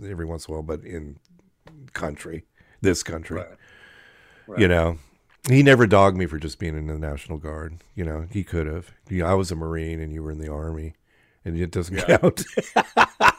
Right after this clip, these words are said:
Speaker 2: Right.
Speaker 1: He never did that. He's like, "Ah, I was just in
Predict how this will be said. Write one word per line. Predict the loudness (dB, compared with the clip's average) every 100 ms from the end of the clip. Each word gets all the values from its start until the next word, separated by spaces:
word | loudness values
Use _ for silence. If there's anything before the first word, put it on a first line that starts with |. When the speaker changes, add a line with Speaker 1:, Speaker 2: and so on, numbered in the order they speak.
| 0 -4
Speaker 2:
Right. | -2 -4 -6 -8 -18 _ -20 0
Speaker 1:
He | 6 8
never | 8 8
did | 2 0 -2
that. | -2 -4 -6 -4
He's | -2
like, | 0 0
"Ah, | 0 -2
I | -2
was | -6
just | -12 -10
in | -10 -10